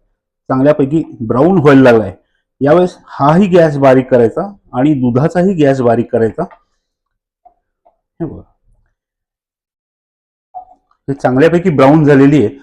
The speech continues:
आता ह्या स्टेजला कॅरमलाइज केलेल्या साखरेचा गॅस बंद करायचा आणि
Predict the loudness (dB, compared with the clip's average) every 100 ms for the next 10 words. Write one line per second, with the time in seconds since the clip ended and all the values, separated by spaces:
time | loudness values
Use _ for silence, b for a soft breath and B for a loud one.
0 | B -4 -2 0 -2 -2 -2 0 0 -2
1 | -4 -4 -2 0 -2 -2 -4 0 0 2
2 | -2 -4 _ _ _ -2 -2 -4 -4 0
3 | 0 -2 -8 -4 0 0 0 -2 -2 -4
4 | -6 -12 _ _ _ -6 -6